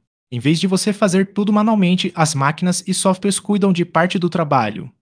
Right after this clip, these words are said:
Isso significa que você pode ganhar dinheiro dormindo. Imagine acordar e ver que suas vendas aumentaram enquanto você estava sonhando. Isso é possível com automatização. Ferramentas para automatizar seu negócio. Existem várias ferramentas que podem te ajudar a automatizar seu negócio.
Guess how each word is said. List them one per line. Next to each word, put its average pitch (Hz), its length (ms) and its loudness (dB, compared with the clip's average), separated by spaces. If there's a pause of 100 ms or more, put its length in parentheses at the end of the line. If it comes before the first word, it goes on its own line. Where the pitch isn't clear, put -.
(140)
Isso 165 220 0
significa 208 560 0
que - 100 0
você 185 260 2
pode 160 240 2
ganhar 151 320 4
dinheiro 143 320 0
dormindo. 143 600 0 (320)
Imagine 170 400 2
acordar 156 520 -2
e 180 140 2
ver 160 160 0
que 185 100 -4
suas 185 240 -2
vendas 156 300 0
aumentaram 202 540 2
enquanto 185 400 2
você 170 240 0
estava 147 340 -2
sonhando. 127 680 -2 (320)
Isso 214 200 2
é 214 40 6
possível 175 400 0
com 151 140 -2
automatização. 143 960 0 (400)
Ferramentas 170 480 2
para 190 220 0
automatizar 165 720 2
seu 147 160 -4
negócio. 156 500 0
Existem 180 440 0
várias 170 340 2
ferramentas 185 580 0
que - 120 -2
podem 190 400 0
te 185 120 0
ajudar 196 300 2
a 180 60 2
automatizar 165 640 0
seu 147 160 -2
negócio. 135 640 -2